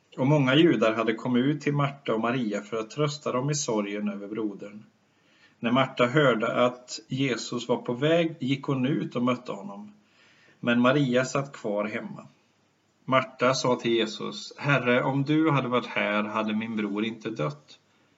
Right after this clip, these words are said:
Men jag vet ändå att Gud ska ge dig vad du än ber honom om." Jesus sa, "Din bror kommer att uppstå." Marta svarade,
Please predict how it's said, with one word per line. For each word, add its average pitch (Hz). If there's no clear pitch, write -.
Men 123
jag 139
vet 147
ändå 135
att 143
Gud 131
ska -
ge 110
dig 104
vad 139
du 123
än 104
ber 98
honom 92
om." -
Jesus 120
sa, 107
"Din 139
bror 156
kommer 160
att 120
uppstå." 147
Marta 110
svarade, 107